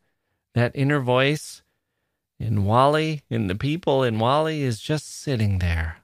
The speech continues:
like my grandmother, calmly observing,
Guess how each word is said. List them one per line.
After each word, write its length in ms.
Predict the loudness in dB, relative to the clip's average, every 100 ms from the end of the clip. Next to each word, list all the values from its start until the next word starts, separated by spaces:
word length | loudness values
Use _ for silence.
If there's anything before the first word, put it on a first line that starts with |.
| _
like 260 | -4 -2 0
my 160 | 0 2
grandmother, 680 | 2 2 2 0 0 -6 -4
calmly 540 | 0 2 4 2 2
observing, 720 | 0 2 2 2 2 2 0